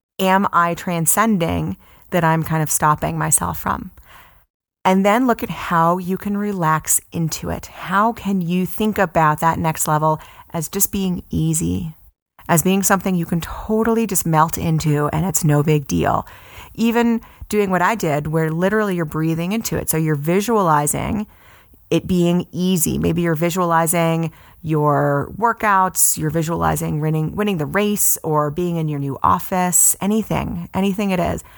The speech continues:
And breathing deeply and literally relaxing into it. That's what I want you to do this week. I think you're gonna be really surprised at where you see these upper limits and where you see yourself backing off. And let me know what you find.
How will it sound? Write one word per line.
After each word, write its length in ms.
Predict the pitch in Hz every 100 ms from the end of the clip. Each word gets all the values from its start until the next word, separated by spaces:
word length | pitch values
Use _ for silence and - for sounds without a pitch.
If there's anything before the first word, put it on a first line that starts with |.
| - _ _ _ -
And 240 | 175 151
breathing 400 | 175 190 240 240
deeply 560 | 208 196 - 190 185 -
and 220 | 165 165
literally 680 | 175 214 220 190 156 147
relaxing 720 | 143 143 143 147 151 - 165 165
into 420 | 170 160 - 139
it. 160 | 131 - _ _ _ _ _ - _ _ _ _ -
That's 260 | 170 185
what 80 | 220
I 80 | 214
want 160 | 214 208
you 60 |
to 80 | 190
do 120 | 185
this 200 | 170 -
week. 200 | 170 156
I 80 | 160
think 220 | 170 175
you're 100 | 196
gonna 120 | 202
be 140 | 190 175
really 300 | 170 170 165
surprised 680 | 170 - 170 156 156 147 - - - -
at 160 | -
where 220 | 165 180 190
you 180 | 196
see 260 | 180 - 240
these 180 | 196 165
upper 220 | 160 160
limits 400 | 170 160 143 -
and 160 | 165 156
where 140 | 170
you 160 | 180 175
see 200 | 220 226
yourself 480 | 170 156 147 139
backing 360 | - - - -
off. 320 | - - - - - _ _ _ _ _
And 120 | 185 180
let 120 | 226
me 80 | 294
know 140 | 294
what 120 | 294
you 120 | 226
find. 500 | 226 190 226 156 -